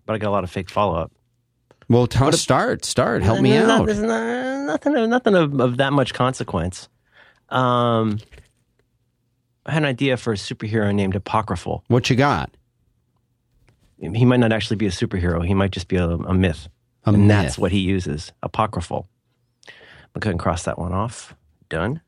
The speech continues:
Speaker 1: D D O. Um, what do we got? You know, um, okay, this is, this is, uh, non-follow-up follow-up, but, uh, just to say that we, uh, I feel like we got some nice responses, uh, to last week's episode.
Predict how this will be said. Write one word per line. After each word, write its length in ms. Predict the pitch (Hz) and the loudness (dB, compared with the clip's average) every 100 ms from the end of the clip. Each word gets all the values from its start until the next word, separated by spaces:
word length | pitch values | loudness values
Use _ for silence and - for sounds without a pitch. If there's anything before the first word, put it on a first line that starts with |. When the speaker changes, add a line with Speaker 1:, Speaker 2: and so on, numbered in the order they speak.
| _ _ - _ | _ _ -20 _
Speaker 1:
D 100 | - | -12
D 220 | 67 98 - | -8 -4 -2
O. 220 | 120 165 _ - - - - - - - - - | -2 -4 _ -20 -14 -14 -12 -14 -16 -20 -10 -2
Um, 960 | 208 220 220 220 214 220 220 220 226 214 180 - 143 - - - - 160 165 | 0 2 2 2 2 2 2 2 2 0 -4 -8 -8 -8 -10 -10 -4 0 2
what 100 | 190 | 4
do 60 | |
we 80 | 180 | 4
got? 200 | 170 160 | 4 2
You 80 | 254 | 2
know, 140 | 302 | 4
um, 320 | 214 226 208 185 | 4 2 0 0
okay, 240 | 196 143 | -2 -2
this 240 | 151 202 226 | -2 -4 -4
is, 120 | 175 | -6
this 160 | 208 | -6
is, 200 | 196 151 | -6 -2
uh, 260 | 165 139 135 110 | 0 2 -2 -6
non-follow-up 640 | 143 147 143 139 143 127 - | -10 -4 -2 -2 0 0 2
follow-up, 360 | 165 170 123 | 2 4 2
but, 180 | 143 117 | 0 -4
uh, 60 | 139 | -6
just 200 | 175 170 | -8 -8
to 80 | 139 | -8
say 640 | - 240 202 107 95 127 - - _ - | -4 0 0 0 -4 -8 -14 -20 _ -6
that 420 | 127 123 117 107 | 0 0 -2 -4
we, 300 | 131 127 123 | -2 0 2
uh, 400 | 117 113 104 95 - - | 2 2 0 -2 -8 -8
I 60 | 123 | -4
feel 200 | - 160 | 2 2
like 160 | 131 | 2
we 80 | 139 | 0
got 180 | 127 117 | -2 -2
some 120 | 123 | 0
nice 280 | 113 107 - | 0 -2 -4
responses, 1120 | 110 - - - 120 131 - 110 95 92 - _ _ _ - | -6 -6 -8 0 0 0 -2 -2 -2 -4 -10 _ _ _ -6
uh, 380 | 107 95 87 90 | -2 0 -2 -2
to 80 | - | 0
last 260 | 123 151 - | 0 0 -2
week's 200 | 87 - | -4 -4
episode. 480 | 87 - 87 98 | -6 -6 -6 -6